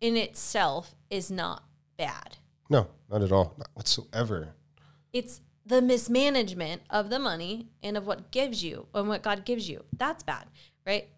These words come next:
Speaker 1: So going and putting yourself in a hole and getting yourself so that you can't even afford your credit card payments and the only thing you're paying is interest and you're not even paying on the principal,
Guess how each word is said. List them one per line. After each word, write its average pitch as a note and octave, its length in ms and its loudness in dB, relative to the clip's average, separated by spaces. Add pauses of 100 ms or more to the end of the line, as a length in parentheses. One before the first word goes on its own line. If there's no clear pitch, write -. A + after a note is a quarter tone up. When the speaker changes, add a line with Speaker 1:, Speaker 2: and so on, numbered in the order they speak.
(200)
Speaker 1:
So A3+ 380 0 (520)
going B3+ 280 0
and A#3 120 -2
putting A3+ 220 -2
yourself A3+ 440 0
in A3 60 -4
a G3 80 0
hole A3+ 460 -2
and F#3 500 -4
getting G#3+ 240 -4
yourself G#3 380 -2
so G3 380 -4 (300)
that G3 100 -4
you G3+ 100 -6
can't G#3 240 -4
even G3 140 -4
afford G#3+ 420 -4
your A#3 120 -4
credit A#3 260 -4
card A#3 220 -4
payments A#3+ 420 -4
and F#3 220 -6
the F#3 100 -2
only G3+ 260 -4
thing G3+ 220 -6
you're F#3 100 -4
paying G3+ 440 -4
is F3 200 -8
interest A3 460 -6
and G3 80 -8
you're F#3 100 -6
not F#3+ 120 0
even F#3+ 140 -4
paying G3 200 -6
on E3 100 -6
the D#3+ 60 -8
principal, G#3+ 560 -6